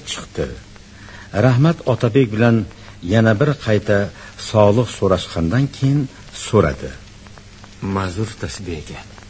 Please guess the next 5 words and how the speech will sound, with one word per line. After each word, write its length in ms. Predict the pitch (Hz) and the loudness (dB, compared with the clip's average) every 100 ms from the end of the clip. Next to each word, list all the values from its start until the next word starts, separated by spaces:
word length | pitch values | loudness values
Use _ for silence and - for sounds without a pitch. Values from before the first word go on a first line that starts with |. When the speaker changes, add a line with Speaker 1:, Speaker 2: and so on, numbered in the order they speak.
| - - - - - - - | -20 -20 -20 -20 -20 -20 -6
Speaker 2:
Bu 120 | 113 127 | -2 0
kishi 260 | - 120 123 113 104 - - - - - - - | -2 -4 -2 -4 -8 -14 -20 -20 -20 -20 -20 -8
kimingiz 440 | - 90 78 131 175 | -2 -2 0 -2 0
bo'ladi? 300 | 131 80 80 - - - - - - - - - - - - - | -4 -6 -12 -16 -20 -20 -20 -20 -20 -20 -20 -20 -20 -20 -6 2
Speaker 1:
Otabek 520 | 117 123 117 165 | 4 6 6 6